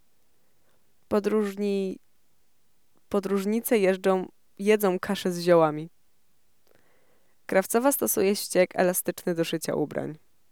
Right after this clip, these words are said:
Wielbłąd ma garba na plecach. Złodziej ukradł nasze serca. Pyszny lizak arbuzowy smakował dzieciom. Naukowcy znaleźli ślad arszeniku w próbce.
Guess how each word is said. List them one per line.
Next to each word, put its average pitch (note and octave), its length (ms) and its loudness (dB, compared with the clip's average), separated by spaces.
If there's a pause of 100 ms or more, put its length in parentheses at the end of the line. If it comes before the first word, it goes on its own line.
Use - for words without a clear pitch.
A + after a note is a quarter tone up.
(480)
Wielbłąd A3+ 500 2
ma G3+ 100 2
garba E3 300 0
na D#3+ 120 0
plecach. - 500 -8 (1080)
Złodziej G#3 420 2
ukradł F3+ 420 0
nasze E3 260 -2
serca. D3 440 -8 (1500)
Pyszny C#4 340 2
lizak F3+ 340 0
arbuzowy F3 480 0
smakował E3 460 -2
dzieciom. D3+ 440 -8 (920)
Naukowcy G3 540 0
znaleźli G3 420 0
ślad - 300 -2
arszeniku E3 480 -6
w - 80 -16
próbce. - 440 -8